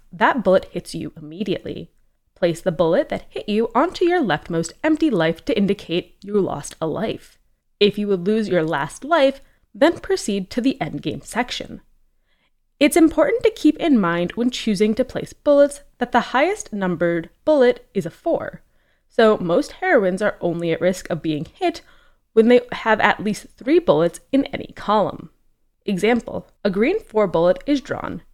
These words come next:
Its placement puts it out of the heroine's sight. The bullet is placed into the leftmost open life slot, hitting the heroine. Use actions. To use an action, spend the A P on your tracker, then perform the effect listed on the actions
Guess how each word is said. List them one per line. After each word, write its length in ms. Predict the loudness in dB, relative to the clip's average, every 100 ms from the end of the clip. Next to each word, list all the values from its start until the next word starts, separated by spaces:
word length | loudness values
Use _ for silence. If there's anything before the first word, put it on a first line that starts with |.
| _
Its 120 | -10 -8
placement 540 | -4 -4 0 -2 -4 -10 -2
puts 220 | -2 0
it 140 | 0 2
out 200 | 2 2
of 100 | 0
the 80 | -2
heroine's 460 | -2 -4 -4 -6
sight. 360 | -4 -2 -4 -12 _
The 100 | -4
bullet 300 | 2 4 2 -2
is 120 | -6
placed 420 | -2 0 0 -4 -4
into 220 | -2 2
the 80 | 2
leftmost 720 | 4 2 0 -2 0 0 -4 -6
open 320 | -6 -4 -4
life 280 | 0 -2 -2
slot, 400 | -4 -4 -4 -8 -20 _
hitting 360 | 0 0 0 -6
the 100 | -6
heroine. 500 | -4 -6 -8 -12 -18 -20 _ _ _ _ _
Use 340 | 2 4 4 2
actions. 680 | 0 0 -4 -6 -8 -12 -20 _ _ _ _ _ _
To 100 | -2
use 220 | 0 2 0
an 80 | 0
action, 540 | -2 0 0 2 0 _ _ _
spend 360 | 4 6 6
the 120 | 2 4
A 160 | 4
P 320 | 2 -2 -4 -2
on 160 | -4 -4
your 140 | -6
tracker, 560 | -2 -2 0 0 0 0
then 180 | 0 0
perform 520 | 0 -2 -2 0 -2 -2
the 140 | 0
effect 340 | 0 -4 -12 -12
listed 420 | -6 -4 0 -2 -2
on 140 | -12
the 120 | -10 -6
actions 480 | -8 -6 -4 -4